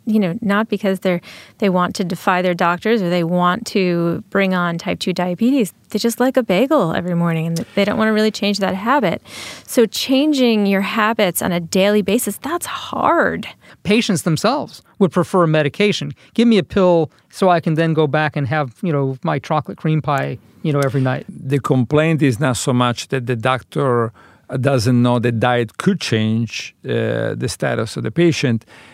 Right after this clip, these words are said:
Speaker 3: It, the complaint is more that there is not really a coordinated effort. For example, most doctors in medical school, they receive minimal training on nutrition, right? So it, it's also difficult for somebody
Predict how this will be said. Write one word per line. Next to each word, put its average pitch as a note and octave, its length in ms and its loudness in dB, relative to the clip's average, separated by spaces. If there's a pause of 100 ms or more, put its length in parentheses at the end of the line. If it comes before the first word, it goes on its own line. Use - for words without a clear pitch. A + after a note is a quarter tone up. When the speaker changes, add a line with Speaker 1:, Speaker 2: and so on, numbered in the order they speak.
(100)
Speaker 3:
It, C3+ 140 0
the B2+ 120 4
complaint C#3+ 600 2
is A#2+ 180 2
more B2 460 2
that A#2+ 300 0
there C3+ 140 0
is G#2 160 -2
not C#3+ 300 2
really B2 520 2
a A#2 100 0
coordinated C3 960 2
effort. B2 540 -2 (240)
For - 240 0
example, A#2+ 580 0
most C3 360 0
doctors B2+ 520 -2
in C#3 160 -2
medical B2+ 340 -2
school, B2+ 520 -4 (180)
they C#3+ 120 0
receive A#2+ 440 0
minimal A#2+ 460 4
training A#2 500 0 (160)
on B2+ 140 2
nutrition, A#2 500 0 (140)
right? C#3 180 -6 (160)
So - 140 2
it, D#3 200 0 (200)
it's C#3+ 200 -2
also E3+ 360 4
difficult A#2+ 720 0
for B2+ 180 -4
somebody B2+ 680 0